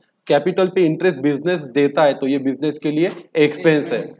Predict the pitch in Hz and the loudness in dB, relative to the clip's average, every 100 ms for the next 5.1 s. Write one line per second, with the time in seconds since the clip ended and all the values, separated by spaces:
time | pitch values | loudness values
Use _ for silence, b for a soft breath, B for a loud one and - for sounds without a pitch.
0 | _ 143 147 160 156 165 160 156 135 151 | _ -4 -2 -2 -2 -4 -4 -4 -4 -4
1 | 156 151 196 226 - 127 180 151 156 - | -4 -2 -2 -2 -8 0 2 4 2 0
2 | - - - 123 - 147 147 156 127 - | -4 -4 -2 -4 -2 -6 -4 -4 -4 -6
3 | 156 147 156 147 180 - 143 147 143 151 | -8 -6 -6 -6 -6 -6 -4 -2 -2 -2
4 | 147 151 226 - - - - 131 107 - | -2 0 0 0 -14 -8 0 0 0 -6